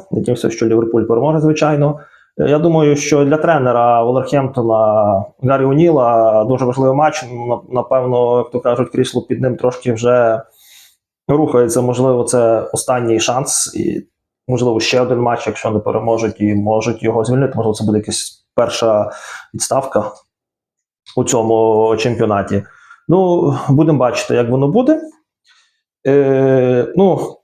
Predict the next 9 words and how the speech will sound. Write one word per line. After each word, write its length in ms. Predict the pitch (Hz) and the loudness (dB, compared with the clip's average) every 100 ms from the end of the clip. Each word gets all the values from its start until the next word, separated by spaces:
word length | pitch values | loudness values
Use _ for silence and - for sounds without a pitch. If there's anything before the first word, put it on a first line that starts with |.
| - | -4
знову 340 | 139 165 147 | 0 2 2
ж, 440 | 131 123 - - - - _ _ _ _ _ _ _ _ _ _ - | 2 0 0 -4 -6 -14 _ _ _ _ _ _ _ _ _ _ -6
будемо 640 | 123 - 139 147 156 143 131 - | -4 -2 0 0 2 0 0 -2
робити, 460 | 135 147 143 147 | 0 2 2 2
як 360 | 127 123 123 127 | 2 2 0 0
то 80 | 123 | -2
кажуть, 720 | 131 123 123 113 - - - | -2 0 -2 -4 -10 -20 -4
е, 520 | 113 113 113 113 107 101 - _ _ _ _ _ - | 0 2 2 2 0 -4 -12 _ _ _ _ _ -6
свій 360 | - 143 123 | 0 0 0